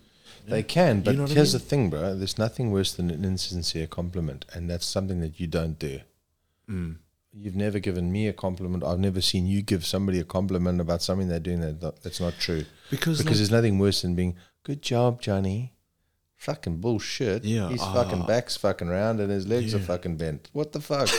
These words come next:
Speaker 1: <laughs> Like, there's nothing worse than it. And, and that,
Speaker 2: Mm.
Speaker 1: that's probably my pet hate. There's something I hate the most is insincerity.
Speaker 2: Yeah.
Speaker 1: To me, 'cause it's, it's being dishonest, so dishonesty is right in there too. If you're insincere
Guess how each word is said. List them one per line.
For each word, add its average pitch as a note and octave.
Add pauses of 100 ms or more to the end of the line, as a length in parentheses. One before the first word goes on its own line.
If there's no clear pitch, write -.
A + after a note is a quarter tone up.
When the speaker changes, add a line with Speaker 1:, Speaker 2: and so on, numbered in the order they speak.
(160)
Speaker 1:
<laughs> -
Like, A#2 (880)
there's A2+
nothing C3
worse A2
than G2+
it. F2+
And, G#2+
and A#2
that, C3
Speaker 2:
Mm. F2
Speaker 1:
that's D3
probably D3
my G2+
pet F#2+
hate. F2+
There's F2+
something A2+
I G2+
hate -
the -
most F#2
is F#2
insincerity. F2+ (260)
Speaker 2:
Yeah. F2+ (200)
Speaker 1:
To A#2+
me, A#2+ (120)
'cause A2+
it's, -
it's -
being A2
dishonest, F2
so G2
dishonesty F#2+
is F2
right F2+
in F#2+
there E2
too. -
If -
you're D3+
insincere G2+